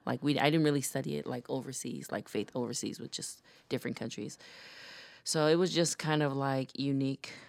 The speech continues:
very unique. This was a very unique story or even history. I just, it's just so brand new to me. I'm, like, excited to go look into it some more. I wanna know the God before the God that was brought there.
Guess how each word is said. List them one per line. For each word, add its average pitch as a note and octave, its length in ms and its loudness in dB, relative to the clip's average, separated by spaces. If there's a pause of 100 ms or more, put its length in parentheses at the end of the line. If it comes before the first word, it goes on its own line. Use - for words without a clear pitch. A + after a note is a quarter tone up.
(160)
very D#3+ 160 2
unique. C3 300 0
This D#3 180 0
was D#3+ 240 -2
a C3 80 -2
very C#3+ 300 0
unique C#3 520 -2 (220)
story B2+ 840 0 (100)
or C3+ 140 0
even C3+ 460 0 (260)
history. C3+ 580 0 (600)
I C3 120 -2
just, C3 320 -6
it's - 200 -6
just D3 180 -2
so D#3+ 140 4
brand D3 320 2
new C#3+ 180 2
to - 140 -6
me. C#3 300 -6
I'm, D3 120 -6
like, C3+ 360 -8 (420)
excited C#3 500 2
to C#3+ 100 -2
go C3 340 2
look C3+ 300 -4
into B2+ 280 -2
it - 120 -2
some B2+ 160 -2
more. - 220 -6
I C#3+ 60 -4
wanna C#3+ 220 -2
know C3+ 280 0
the B2 100 -2
God A#2+ 480 -2
before B2 340 -6
the - 100 -6
God - 380 -8
that - 120 -4
was C#3+ 140 -6
brought - 280 -6
there. - 240 -6